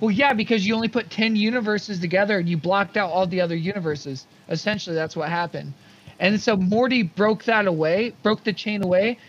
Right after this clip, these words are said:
and he basically, Mor-, the evil Morty opened up all the universes. So Rick only did his counter uni-, there's tons of universes where, uh, Rick doesn't exist or he's the dumbest or whatever, but they only,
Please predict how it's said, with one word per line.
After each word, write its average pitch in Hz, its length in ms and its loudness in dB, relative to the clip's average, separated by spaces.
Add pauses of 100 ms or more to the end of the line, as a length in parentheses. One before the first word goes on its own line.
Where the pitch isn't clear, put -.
(140)
and 196 120 2
he 190 140 2
basically, 196 360 2
Mor-, 190 200 0
the 190 100 0
evil 240 280 0
Morty 214 320 0
opened 196 280 0
up 214 140 -2 (100)
all 190 200 2
the 190 80 -2
universes. 151 680 -4 (340)
So 226 160 0
Rick 240 280 2 (100)
only 233 560 0 (300)
did 220 260 0
his 196 360 0
counter 208 320 0
uni-, 196 300 -2
there's 220 240 0
tons 240 260 -2
of 220 40 0
universes 208 540 -4
where, 185 300 -2 (580)
uh, 180 220 4
Rick 190 180 -2
doesn't 185 240 -4
exist 170 440 -4
or 170 100 -2
he's 165 120 -2
the 165 120 -4
dumbest 170 480 -4
or 175 140 -6
whatever, 165 360 -2
but 156 300 -2 (560)
they 202 280 2
only, 220 480 -2